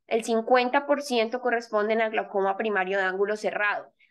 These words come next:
a pesar de que nosotros sabemos que son muchos más los casos de glaucoma primario de ángulo abierto. Por eso es muy importante la prevención.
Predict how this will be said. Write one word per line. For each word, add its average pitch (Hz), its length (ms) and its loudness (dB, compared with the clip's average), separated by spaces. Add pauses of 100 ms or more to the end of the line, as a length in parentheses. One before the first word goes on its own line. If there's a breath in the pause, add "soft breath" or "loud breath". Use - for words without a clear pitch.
(120)
a 202 160 -6
pesar 233 400 0
de 247 100 -10
que 269 80 -10
nosotros 226 340 -4
sabemos 220 380 4
que 214 120 -4
son 185 180 -4
muchos 220 400 4
más 226 220 6
los 220 180 2
casos 226 540 2 (300 loud breath)
de 220 160 6
glaucoma 180 460 4
primario 185 360 2
de 180 60 0
ángulo 185 320 0
abierto. 233 520 0 (320)
Por 226 180 6
eso 202 160 0
es 202 80 -2
muy 247 260 4
importante 220 520 -2
la 202 120 0
prevención. 208 760 -2